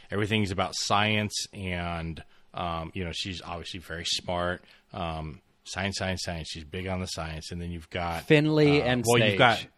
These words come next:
Speaker 2: Finley is
Speaker 1: and you've
Speaker 2: a, uh, a magician, not magician, <laughs> a musician. He's not a magician.
Speaker 1: Yeah.
Speaker 2: Oh man, that, I was just
Speaker 1: He
Speaker 2: thinking
Speaker 1: likes
Speaker 2: of
Speaker 1: to
Speaker 2: a,
Speaker 1: rock
Speaker 2: I was
Speaker 1: out.
Speaker 2: thinking of Arrested Development right there. Now, anyway,
Speaker 1: <laughs>
Speaker 2: uh, Finley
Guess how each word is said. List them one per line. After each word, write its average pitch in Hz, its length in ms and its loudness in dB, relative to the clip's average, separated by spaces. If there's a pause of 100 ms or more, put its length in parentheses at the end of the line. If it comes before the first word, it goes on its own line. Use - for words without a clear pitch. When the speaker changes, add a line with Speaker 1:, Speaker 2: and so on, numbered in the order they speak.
(160)
Speaker 2:
Finley 165 480 4
is 135 240 2
Speaker 1:
and 120 80 6
you've 117 80 4
Speaker 2:
a, 117 260 4
uh, 104 380 0
a 113 60 0
magician, 113 840 -2
not 113 180 -8
magician, 107 520 -6 (440)
<laughs> - 440 -8
a 147 100 0
musician. 117 800 0 (160)
He's 185 220 -4
not 117 220 2
a - 20 0
magician. 101 480 -4
Speaker 1:
Yeah. 80 240 -4 (100)
Speaker 2:
Oh 123 220 4
man, 101 340 -4 (400)
that, 139 280 2
I 120 140 6
was 143 120 4
just 117 180 0
Speaker 1:
He 135 60 4
Speaker 2:
thinking 117 160 2
Speaker 1:
likes 110 80 4
Speaker 2:
of 110 80 6
Speaker 1:
to 107 60 6
Speaker 2:
a, - 20 2
Speaker 1:
rock 92 260 0
Speaker 2:
I 120 100 6
was 131 100 4
Speaker 1:
out. 85 60 -2
Speaker 2:
thinking 113 200 2
of 95 80 -6
Arrested 101 400 -2
Development 104 540 0
right 95 200 -4
there. 95 300 -4 (220)
Now, 117 160 0
anyway, 101 520 0
Speaker 1:
<laughs> - 1080 2
Speaker 2:
uh, 127 160 2 (120)
Finley 135 640 4